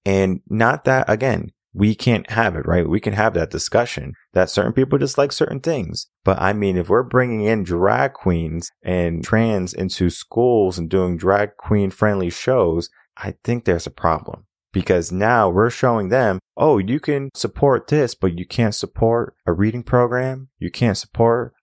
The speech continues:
a math program so kids can be better at arithmetic. You can't support an after-school program to help people understand about leadership and development and success. You can't support that." But the moment there's a trans-friendly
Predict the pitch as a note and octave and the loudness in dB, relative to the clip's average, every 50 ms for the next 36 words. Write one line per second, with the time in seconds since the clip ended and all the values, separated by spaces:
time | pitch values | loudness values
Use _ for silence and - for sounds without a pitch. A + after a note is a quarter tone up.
0 | - F2 F2 E2 E2 D#2+ E2 - - - D#2 E2 F2+ G2+ A2 A2+ - _ - B2+ | 0 2 2 2 2 0 -2 -6 -8 -6 -2 0 2 2 0 -2 -4 _ 0 0
1 | B2+ B2 A#2+ B2+ B2+ C3 C3+ C#3 C#3 C3+ - - - F#2 F2 - - G#2+ G#2 - | 2 2 2 0 0 0 -2 -4 -6 -10 -8 -2 -2 -2 0 2 2 0 0 0
2 | - G2 F#2+ G2 F2 - F2+ F#2 F#2+ G2 F#2 F#2 F2+ F2 - - D#2+ D#2 D2+ E2+ | -2 -4 -2 -2 0 2 2 4 4 4 4 4 2 2 2 0 0 0 2 0
3 | F#2+ - - B2 - - - C#3+ D3 - _ _ - F#2+ G2 - - B2 A#2 G#2+ | 0 -2 -4 -10 -4 0 0 0 0 0 _ _ -8 -8 -4 -2 0 0 2 0
4 | - - G2 F2+ - - A2+ G#2+ F#2 F2 - - G#2+ - - G2 - - - A2 | 0 -4 -6 -6 0 2 2 2 2 0 -2 -2 -2 -4 -6 -12 -10 -4 -2 -2
5 | A#2+ A#2 - - - A#2 A#2+ - C3+ C3+ B2+ - F#2 F2+ F#2 F#2+ A2 A2+ G#2+ - | -2 -2 -2 0 2 2 2 2 -2 -4 -4 -4 -4 -4 0 0 0 0 0 -2
6 | - - A#2 A2+ - - A#2 - - G#2 A2 G2 F#2+ - - G2+ G#2 G2+ F#2 - | -2 -2 -2 0 2 2 2 2 2 2 0 0 -2 0 -2 -2 -2 -2 0 0
7 | - E2 - - - E2+ F2+ F#2+ G2 A2 - - A2+ - - F#2+ E2+ D2+ D2+ - | 0 0 0 0 0 0 0 0 -2 -4 -2 -2 -2 -2 -2 -4 -4 -4 -2 0
8 | E2 D#2+ F2+ G#2 - - B2 B2+ - - - _ _ _ _ _ _ - - - | 0 0 0 0 -2 -2 -2 -4 -4 -6 -8 _ _ _ _ _ _ -6 -2 -2
9 | - D#2+ - - - - - E2+ F2+ A2 B2+ - - - _ _ - G#2+ - - | 0 -2 -2 -2 -4 0 0 2 2 0 -2 -4 -10 -14 _ _ -10 -10 -4 0
10 | F3 E3+ D#3+ C#3 F2 - - - A2 - - C3 C3 A2+ - - - A2+ C3 C3+ | 2 2 2 2 0 -4 -6 -6 -6 -4 0 2 2 2 2 2 0 0 0 2
11 | A#2+ G2 G2+ - - _ _ _ _ _ _ - G2+ G2 - G2 F#2 G2 A2+ B2 | 0 -2 -2 -4 -10 _ _ _ _ _ _ -2 0 0 2 2 0 2 2 2
12 | C#3 D3+ D#3 D3+ D3+ - _ _ _ - F#2+ F#2+ G2 F#2+ F#2+ - - - F2+ F2+ | 2 0 -2 -4 -6 -6 _ _ _ 0 2 4 4 4 4 2 0 0 0 0
13 | D#2+ E2+ E2+ - - B2+ C3+ C#3 C3+ C3 - - - C3 C3 B2+ B2+ B2 B2 B2 | 0 0 -2 -2 -2 0 0 0 -2 -6 -8 -6 -4 -4 -4 -4 -4 -4 -6 -6
14 | B2 B2 | -8 -10